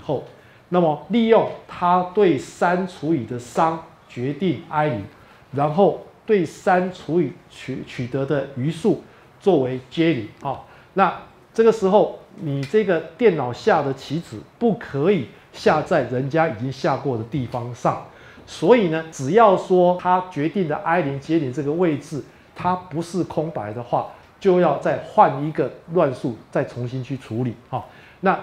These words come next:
但是如果说，哎，这里是空白的话，那我们就跳出来，决定了这个I零跟J零的位置，就是电脑下的这个位置了哦。好，所以这个是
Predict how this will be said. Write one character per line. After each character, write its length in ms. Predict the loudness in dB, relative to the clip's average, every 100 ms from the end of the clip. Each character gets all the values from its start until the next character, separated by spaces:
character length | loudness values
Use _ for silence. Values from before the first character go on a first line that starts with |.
| 0
但 160 | 2
是 240 | 2 0 0
如 120 | 2
果 160 | 4 4
说， 240 | 2 0
哎， 120 | -2 -6 0
这 140 | 2
里 180 | 2 0 -10
是 280 | -18 -6 -6
空 260 | -2 -2 -2
白 180 | -4 -6
的 80 |
话， 240 | -2 -2 -4 -6
那 140 | -6
我 40 |
们 80 | -4
就 220 | -6 -6 -8 -4
跳 160 | -2 0
出 160 | -2
来， 100 | -6 -8 -20 -10
决 220 | -6 -2
定 220 | 0 -2
了 100 | -4
这 160 | -6 -6
个 140 | -6 -6
I 160 | -4
零 240 | -4 -4 -8
跟 200 | -8 -8
J 200 | -4 -4
零 160 | -6 -6
的 80 |
位 160 | -4 -4
置， 220 | -6 -12 -16 -10
就 120 | -8
是 60 | -4
电 220 | 0 0
脑 140 | -2 -12
下 260 | -8 -8
的 60 | -8 -10
这 80 | -10
个 60 | -6
位 180 | -4 -6
置 220 | -6 -8
了 80 | -8 -10
哦。 160 | -8 -8 -10 -20 -12
好， 240 | 0 0 0
所 160 | 2
以 80 | 2
这 140 | 4 4
个 100 | 4
是 300 | 2 -2